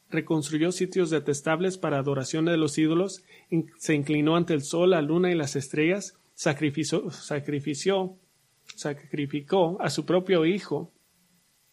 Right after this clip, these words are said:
en un ritual ardiente y mató a su propia gente,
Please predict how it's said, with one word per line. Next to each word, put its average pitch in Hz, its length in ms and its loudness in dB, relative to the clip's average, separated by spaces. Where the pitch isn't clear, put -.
en 156 80 4
un 165 100 6
ritual 165 500 2
ardiente 156 800 2
y 160 120 6
mató 151 260 4
a 180 80 4
su 180 180 -4
propia 185 340 4
gente, 170 440 2